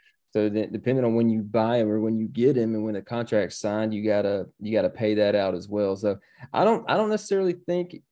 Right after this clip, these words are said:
he would leave in the middle of the year. I think Hugh Freeze is at least maybe a little bit better of a guy than that, but just depends on how much money they throw it. There's nothing to keeping you from being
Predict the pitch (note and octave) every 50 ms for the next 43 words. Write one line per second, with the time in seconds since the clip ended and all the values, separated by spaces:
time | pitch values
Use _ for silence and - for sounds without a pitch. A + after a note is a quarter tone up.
0 | - - - - E3+ E3 D#3 C3+ C3+ C#3+ D3+ E3 E3+ D#3+ D#3+ D3+ C3+ B2+ C3 C3+
1 | C#3+ D#3 D3 C3+ B2+ A#2+ B2+ C3 C#3 C3+ D3 D3+ G2+ A2+ A#2+ B2+ A#2+ - C3+ B2+
2 | A#2+ - - F2 G2 G2+ F2 D2 D#2+ G#2 G#2 G2+ G#2+ A2+ D2+ F2 G2+ G#2+ A2+ A#2
3 | G#2+ G#2+ G2+ G#2 G#2+ G2 D#2+ F2+ G#2 G2 G2 G#2 G#2 F#2+ F2+ - G2+ G2+ G2 G2
4 | G2+ G#2 G2+ G2 F#2+ F2 F2+ F#2+ - - C#3 A2 G#2+ G#2 F#2 - - _ _ _
5 | _ _ _ _ _ - - C#3 B2 D#3 E3+ E3 D3 D3+ D#3+ D#3 D3+ C#3 C3 C3
6 | C#3 D3+ D#3+ C#3+ B2+ A#2+ A#2 - C3 E3 D#3+ C3+ G2+ G2+ E3 G3+ - D4 B3+ B3
7 | - F3+ D3 C3 B2+ - - C#3 C#3+ C#3+ C#3 C3+ B2+ B2 A#2+ B2 B2+ B2 A#2+ -
8 | G#2+ G2 G2+ G2 G#2 G#2+ A2 A2 A2+ A2 G#2+ G#2 G2+ G#2